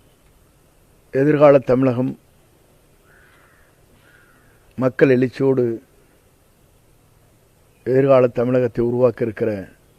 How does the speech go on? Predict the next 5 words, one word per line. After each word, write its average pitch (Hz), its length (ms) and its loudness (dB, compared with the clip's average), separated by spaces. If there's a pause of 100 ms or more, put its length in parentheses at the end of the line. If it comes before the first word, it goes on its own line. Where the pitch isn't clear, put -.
(340)
விஜய் 120 320 0
அவர்கள் 113 320 -4 (3000)
நம்முடைய 135 340 0 (100)
ஈரோடு 143 240 4
மாவட்டத்தில் 120 600 -2